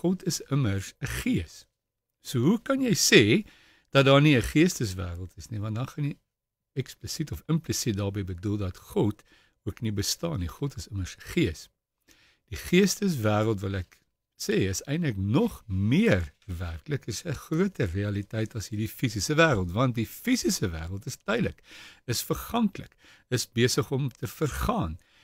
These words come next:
terwyl die ewige wêreld, die geesteswêreld, ewig is en onverganklik is. So kies jy watter een meer werklik is. Nou, die realiteit is, ons leef in hierdie wêreld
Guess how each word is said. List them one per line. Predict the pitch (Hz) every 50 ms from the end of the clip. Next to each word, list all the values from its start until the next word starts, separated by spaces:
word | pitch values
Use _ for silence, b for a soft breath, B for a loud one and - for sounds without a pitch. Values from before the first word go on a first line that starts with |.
| b b _
terwyl | - 107 95 101 104 104
die | 104 117 - - _
ewige | - 190 202 208 185 190 - - - 107
wêreld, | 92 95 92 95 92 95 90
die | 101 95 - - -
geesteswêreld, | - 185 180 - - - 117 95 87 90 98 90 90 90 90 - - _ _ _
ewig | - 170 165 147 135 120 104 -
is | - 104 - -
en | 95 95 - -
onverganklik | - 127 123 113 - - 95 - - 104 95 95 - - 73 - _ _
is. | -
So | - - 107 101 - - _ _ _ _ _
kies | - 196 208 165 -
jy | - 104 110 117 98
watter | 92 95 101 - - -
een | - 107 98 98 92 b b b b b b _
meer | - 98 95 98 104 107 107 104 101 95 95 - _
werklik | - 95 85 87 95 98 101 101 - - 95 - - -
is. | - - -
Nou, | - -
die | - 113 110 - 117
realiteit | 110 110 107 95 - - 151 156 151 -
is, | - - -
ons | 135 127 123 -
leef | - 107 110 113 107 -
in | - 90 87
hierdie | 80 78 104 151 196 240 196
wêreld | 113 98 87 85 80 80 85 87